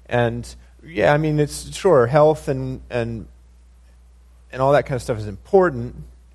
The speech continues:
You know, our well-being, our bodies matter, I guess. They sort of contain our souls, but that's really what matters. That's, that's a,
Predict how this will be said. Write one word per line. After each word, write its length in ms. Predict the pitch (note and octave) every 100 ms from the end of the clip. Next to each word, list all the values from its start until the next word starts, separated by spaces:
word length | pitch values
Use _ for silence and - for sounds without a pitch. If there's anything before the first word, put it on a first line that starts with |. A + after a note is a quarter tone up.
| _ _ _ _ _ _ _ _ -
You 60 | G#2+
know, 200 | G2 G2
our 180 | A2
well-being, 1000 | B2 C#3 C3 B2 C#3 C3+ C3 B2 B2 C3+ C#3+ - _
our 140 | A#2+
bodies 520 | A2 B2 C3 C3+ C3 G#2+
matter, 560 | A#2 B2 C#3 B2 A2
I 100 | G#2+
guess. 260 | G#2+ G#2+ -
They 180 | A2+ F#2+ - _ _ -
sort 260 | - - A2
of 80 | -
contain 500 | A#2 - B2 C3 A#2+
our 120 | G#2+
souls, 320 | - D3 C3
but 120 | -
that's 240 | C#3+ D3 D3+
really 200 | D3 C3+
what 160 | A#2+
matters. 640 | A2+ C3 C#3+ G2 G#2 C3+ - - _ _ _ _ _ _ _ _ _ _ - _ _ _ _ _ - -
That's, 340 | D#3+ F3+ - - - - -
that's 180 | D#3+
a, 180 | D3 A#2